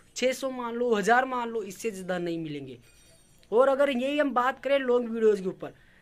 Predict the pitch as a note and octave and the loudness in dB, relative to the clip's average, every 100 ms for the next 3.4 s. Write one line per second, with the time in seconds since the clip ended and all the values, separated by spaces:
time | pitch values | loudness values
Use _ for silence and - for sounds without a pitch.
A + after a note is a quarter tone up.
0 | _ A#3+ B3 A#3 C4 D4 B3+ C4 C4+ C4+ | _ 2 4 4 4 2 0 -4 -4 -2
1 | C4 C4+ B3 B3 B3 B3+ C#4 A#3+ F#3 B3+ | 0 0 -2 -2 -4 -4 -6 -6 -4 -2
2 | C4+ A#3 B3+ C4+ C#4 D4 A#3 C4+ B3+ A3+ | -2 0 0 0 -2 -4 -2 0 0 2
3 | A3+ A3 A#3+ | 0 -2 -2